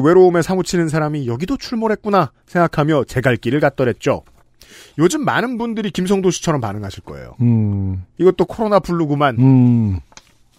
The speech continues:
Speaker 1: 맥주를 고르고 계산대에 섰는데 여전히 실랑이 중이었습니다.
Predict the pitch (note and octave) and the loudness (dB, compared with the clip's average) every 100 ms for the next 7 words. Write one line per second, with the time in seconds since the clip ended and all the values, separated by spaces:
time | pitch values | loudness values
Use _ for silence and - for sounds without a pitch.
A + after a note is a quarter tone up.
0 | _ _ - _ _ _ _ _ D3+ G3+ | _ _ -20 _ _ _ _ _ 2 2
1 | - B3+ A3+ A3+ A3 G3 F#3+ G#3 G3+ G3 | 0 -2 0 0 2 2 2 0 0 0
2 | F#3 F#3 F3 E3 D3+ C#3+ D3 F3+ F3+ G3 | 0 -2 -2 0 2 2 2 2 2 0
3 | F#3 F3 D#3 D3 C#3+ C3+ - C3+ C3+ B2 | 0 0 -2 -2 -2 -2 -4 -2 0 0
4 | F#2+ D#2 C2+ | -2 -10 -14